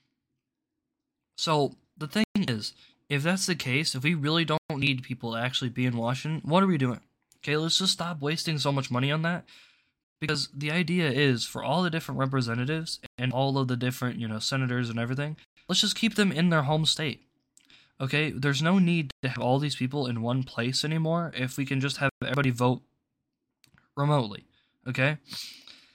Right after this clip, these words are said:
Because at this point, keep everybody in their actual, you know, state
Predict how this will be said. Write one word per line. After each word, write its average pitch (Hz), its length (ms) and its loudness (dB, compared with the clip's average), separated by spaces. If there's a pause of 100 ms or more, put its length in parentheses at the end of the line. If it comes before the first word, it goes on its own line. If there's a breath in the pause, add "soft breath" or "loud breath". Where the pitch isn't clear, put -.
(260 loud breath)
Because 143 420 2
at 139 180 -2
this 190 180 2
point, 170 400 0 (1300)
keep - 260 -4
everybody 151 500 4
in 139 340 0
their 123 160 2
actual, 117 680 -4
you 127 160 0
know, 113 120 0
state 156 420 -2